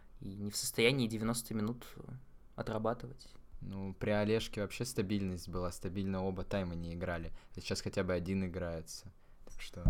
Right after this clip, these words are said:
Speaker 2: уже прогресс есть какой-то в этом плане.
Speaker 1: Мгм. Ну, то есть верим, надеемся, что Т Д С К наконец-то уволят, и придёт тренер, при котором уже будут два тайма играться,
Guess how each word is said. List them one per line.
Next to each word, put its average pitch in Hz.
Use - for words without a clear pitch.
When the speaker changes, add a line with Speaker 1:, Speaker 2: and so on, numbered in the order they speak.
Speaker 2:
уже 95
прогресс 107
есть 95
какой-то -
в 85
этом 82
плане. 80
Speaker 1:
Мгм. 107
Ну, 120
то 123
есть 127
верим, 113
надеемся, 113
что 101
Т 120
Д 127
С 131
К -
наконец-то 113
уволят, 120
и -
придёт 123
тренер, 120
при -
котором 117
уже 117
будут 113
два 120
тайма 107
играться, -